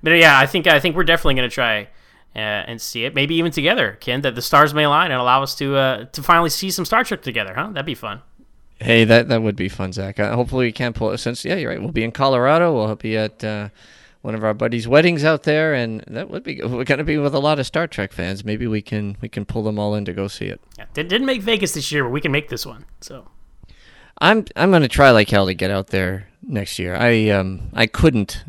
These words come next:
Speaker 2: this year, and I'm, I'm so sad about it, but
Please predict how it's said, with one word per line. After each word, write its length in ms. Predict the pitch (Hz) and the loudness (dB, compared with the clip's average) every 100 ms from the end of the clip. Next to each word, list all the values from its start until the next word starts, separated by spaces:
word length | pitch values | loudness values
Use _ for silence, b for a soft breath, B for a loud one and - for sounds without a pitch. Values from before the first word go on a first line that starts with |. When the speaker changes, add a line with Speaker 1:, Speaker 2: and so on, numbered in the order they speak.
| - - | -16 -10
Speaker 2:
this 240 | 101 - | -10 -8
year, 220 | 82 82 82 | -10 -10 -8
and 140 | 98 | -6
I'm, 200 | 95 - - | -6 -8 -8
I'm 140 | 95 | -8
so 300 | - - 185 | -2 4 4
sad 320 | 135 135 120 | 4 2 2
about 300 | 101 98 95 | 2 0 -2
it, 100 | 95 | -2
but 180 | 104 | -4